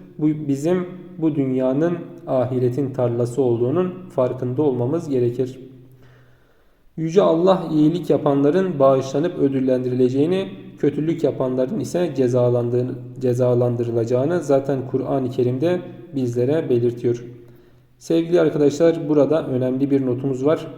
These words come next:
Buraya dikkat edelim. Ahirete iman, inanç esaslarından bir tanesidir. İnanç esaslarını tekrar hatırlayalım. Allah'a iman,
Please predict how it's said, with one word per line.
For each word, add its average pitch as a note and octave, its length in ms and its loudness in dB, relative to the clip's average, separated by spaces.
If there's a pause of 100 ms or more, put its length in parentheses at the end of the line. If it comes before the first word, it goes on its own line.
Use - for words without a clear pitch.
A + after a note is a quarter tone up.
(180)
Buraya C3+ 480 0
dikkat B2 320 -4
edelim. D3 380 0 (480)
Ahirete C#3+ 600 4
iman, D3+ 460 2 (340)
inanç D3 400 2
esaslarından C3 960 0
bir C3+ 140 0
tanesidir. C3 680 -2 (400)
İnanç D#3+ 340 0
esaslarını D3 720 -2
tekrar C3+ 360 0
hatırlayalım. C3 640 0 (400)
Allah'a C#3+ 580 2
iman, C#3 400 0